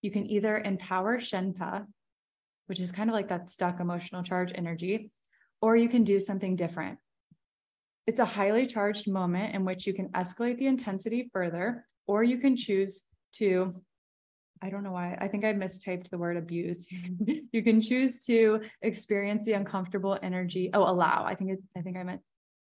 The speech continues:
I think it was supposed to be allow. It's a highly charged moment in which you can escalate the intensity further, or you can choose to allow and experience the uncomfortable energy without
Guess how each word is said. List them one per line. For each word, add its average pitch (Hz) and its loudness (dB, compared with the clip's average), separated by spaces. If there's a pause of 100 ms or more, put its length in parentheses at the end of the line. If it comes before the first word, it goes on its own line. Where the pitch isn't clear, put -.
I 180 -8
think 185 -4
it 185 -6
was 185 -6
supposed 185 -10
to - -16
be 190 -6
allow. - -4 (560)
It's 202 -4
a 226 2
highly 233 4
charged 277 0
moment 202 0
in 196 -2
which 190 -4
you 196 -2
can 196 -6
escalate 233 -2
the 247 -2
intensity 214 -4
further, 180 -2
or 185 -2
you 190 0
can 185 -2
choose 202 -2
to 214 -2
allow 180 2
and 190 -4
experience 180 -4
the 185 -2
uncomfortable 180 -4
energy 180 -4
without 170 -6